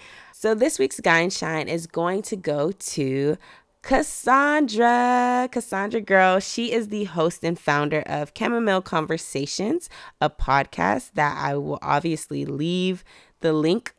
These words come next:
in the episode notes to her podcast. You guys definitely have to check out her podcast. Like, if you like just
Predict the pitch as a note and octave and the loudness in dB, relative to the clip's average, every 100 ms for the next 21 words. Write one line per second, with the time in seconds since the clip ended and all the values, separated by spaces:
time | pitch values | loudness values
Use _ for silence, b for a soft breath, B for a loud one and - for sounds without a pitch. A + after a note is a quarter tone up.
0 | _ _ _ E3 G3 G3+ E3 F3+ F3 E3+ | _ _ _ 0 2 2 0 -2 0 0
1 | E3+ D#3 D3+ - - F#3 F3+ E3+ C#3+ C#3+ | 2 0 -2 -6 -4 -2 -2 -2 -2 -2
2 | - D3 D#3 F3+ F3 E3 C#3+ - D3 E3 | -2 -4 -2 -2 -2 -4 -8 -2 0 0
3 | - D#3+ D3 D3+ D#3 D3+ - - D3+ D3+ | -4 -6 -4 -6 -8 -10 -10 -10 -8 -8
4 | D#3 C#3+ - D#3+ C#3+ - D#3 C#3 D3+ C#3 | -6 -8 -8 -8 -8 -6 -6 -6 -8 -10
5 | - B B _ G3 A3 A#3+ A#3+ G3+ D#3 | -12 B B _ 2 4 0 -6 -4 -2
6 | D3+ D#3 D3+ - _ _ E3 D#3 D#3+ - | 0 -2 -6 -16 _ _ -8 -4 -4 -6